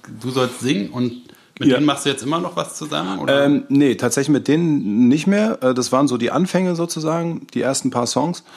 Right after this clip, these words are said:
Speaker 2: Und dann hat sich das, äh, haben sich unsere Wege, Wege irgendwann getrennt und ich hab, äh, alleine, äh, meist Musik gemacht, bis irgendwann ein Freund von mir, äh, meinte, also er,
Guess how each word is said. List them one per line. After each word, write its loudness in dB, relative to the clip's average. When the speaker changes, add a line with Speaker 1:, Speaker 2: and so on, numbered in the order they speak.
Speaker 2:
Und 4
dann 2
hat -2
sich -4
das, -2
äh, 0
haben -2
sich -2
unsere 2
Wege, 2
Wege 2
irgendwann 0
getrennt 0
und 0
ich -6
hab, -4
äh, 2
alleine, 0
äh, 0
meist 0
Musik -2
gemacht, -2
bis -2
irgendwann 2
ein -2
Freund 0
von 0
mir, 2
äh, 0
meinte, 0
also 2
er, -2